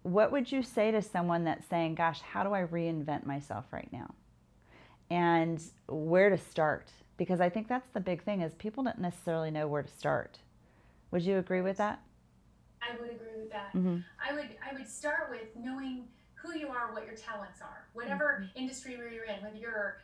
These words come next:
Speaker 2: you know, incredibly, you know, um, intellectual and,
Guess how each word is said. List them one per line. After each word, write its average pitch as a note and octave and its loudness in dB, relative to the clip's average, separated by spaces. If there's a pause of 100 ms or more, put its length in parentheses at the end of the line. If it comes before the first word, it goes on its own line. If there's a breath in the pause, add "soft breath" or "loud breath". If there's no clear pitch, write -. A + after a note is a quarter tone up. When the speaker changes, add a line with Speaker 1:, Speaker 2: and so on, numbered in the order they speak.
(140 loud breath)
Speaker 2:
you A3+ -8
know, G#3 -2
incredibly, A3 -8
you A3 -14
know, F#3+ -10 (140)
um, F#3+ -12 (560)
intellectual B3 -4
and, F#3+ -6